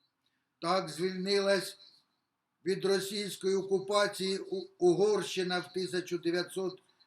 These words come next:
п'ятдесят шостому році. Так звільнилась Чехія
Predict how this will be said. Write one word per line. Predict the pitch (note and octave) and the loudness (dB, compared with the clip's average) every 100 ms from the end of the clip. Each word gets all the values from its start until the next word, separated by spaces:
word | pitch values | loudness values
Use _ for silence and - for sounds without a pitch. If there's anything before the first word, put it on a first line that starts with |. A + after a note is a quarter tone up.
| _ | _
п'ятдесят | - F3+ - F#3 - | -4 -4 0 -2 -2
шостому | F#3 F#3 - F3+ F3+ | -2 -2 -2 -4 0
році. | E3+ F3 D#3 - - _ _ _ _ _ _ _ | 2 2 0 -10 -20 _ _ _ _ _ _ _
Так | F3 G3 E3 | 2 2 2
звільнилась | E3+ G3+ F#3+ F#3+ G#3 G3+ G#3 G3 - - - _ _ | -4 -4 -2 -2 2 4 4 4 0 -14 -20 _ _
Чехія | - G3 A3+ A3 - F#3 F3+ E3 C3+ | -8 0 2 2 0 -2 0 0 -2